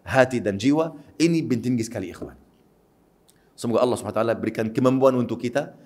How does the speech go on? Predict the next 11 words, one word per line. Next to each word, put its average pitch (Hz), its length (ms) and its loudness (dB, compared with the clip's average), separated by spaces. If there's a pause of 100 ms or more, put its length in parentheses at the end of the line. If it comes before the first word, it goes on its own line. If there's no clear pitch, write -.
(160)
bisa 135 400 2
sampaikan 113 560 0
apa-apa 104 400 0
yang 95 80 -4
kita 95 240 -10
sudah, 104 320 -4 (400)
eh, 87 560 -4
siapkan 123 480 2
untuk 98 320 -6
kalian, 85 320 -12
insya-Allah. 67 400 -20